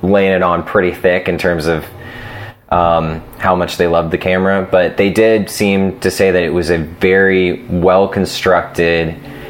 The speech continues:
fun shooting experience and a great debut for Nikon's, like, full-frame mirrorless line. And, um, from what I can tell on paper, uh, I mean, it looks awesome.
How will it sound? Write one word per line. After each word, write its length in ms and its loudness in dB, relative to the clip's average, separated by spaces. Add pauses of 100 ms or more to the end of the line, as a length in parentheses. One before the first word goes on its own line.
(160)
fun 440 0
shooting 380 0
experience 960 -2
and 160 2
a 140 0
great 540 0 (520)
debut 760 0 (220)
for 540 2
Nikon's, 640 0
like, 160 0
full-frame 440 0
mirrorless 400 0
line. 1000 -4 (240)
And, 500 0
um, 220 0
from 160 0
what 100 4
I 140 4
can 160 2
tell 260 4
on 180 2
paper, 760 0 (160)
uh, 200 -6 (140)
I 260 -2
mean, 100 0
it 100 0
looks 220 0
awesome. 500 0